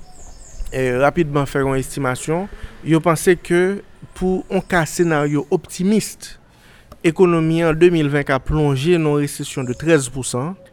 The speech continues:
e an 2021 pou l'fon rebondisman de 21%, e ka senaryo pipesimist lan, Ekonomi an ap plonje avèk yon resesyon de trannde pou san, pou l rebonde. Rebondi a vennkat pou san, e gen menm peyi, menm k ap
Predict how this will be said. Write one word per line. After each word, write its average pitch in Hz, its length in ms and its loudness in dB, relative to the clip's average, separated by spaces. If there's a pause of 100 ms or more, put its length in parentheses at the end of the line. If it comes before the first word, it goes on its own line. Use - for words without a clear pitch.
(180)
e 156 80 4
an 156 140 4
2021 147 640 2
pou 147 100 -4
l'fon 131 240 -4
rebondisman 147 640 0
de 131 80 0
21%, 127 800 -6 (160)
e 160 140 -2
ka - 180 2
senaryo 165 480 2 (160)
pipesimist 190 800 0
lan, 208 160 -2 (440)
Ekonomi 160 460 2
an 143 80 0
ap - 100 -8
plonje 147 480 2
avèk 139 380 0 (100)
yon 143 320 -2 (560)
resesyon 160 540 0
de 131 100 -2
trannde 151 480 4
pou 147 120 2
san, 190 260 -4 (420)
pou 151 140 4
l 156 100 6
rebonde. 165 460 4 (100)
Rebondi 160 480 2
a 156 80 6
vennkat 123 400 -4
pou - 80 -2
san, - 200 -10 (600)
e 160 120 2
gen 165 180 6
menm 233 220 4
peyi, 202 360 6
menm 208 240 4
k 170 160 -2
ap - 140 -6